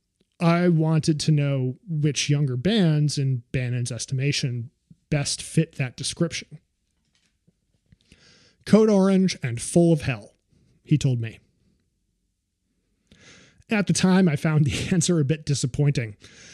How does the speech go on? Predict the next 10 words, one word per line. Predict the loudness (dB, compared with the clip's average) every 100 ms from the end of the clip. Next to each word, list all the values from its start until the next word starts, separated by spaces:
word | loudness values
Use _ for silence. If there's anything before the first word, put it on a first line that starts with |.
| -12
uh, | -6 -4 -2
so | 2 4
I | 6
moved | 4 4
on | 2 2
to | 0 0
even | 0 0 -2 2
nerdier | 4 4 2 0 -2
questions | -4 -6 -4 -4 -4
about | -4 -8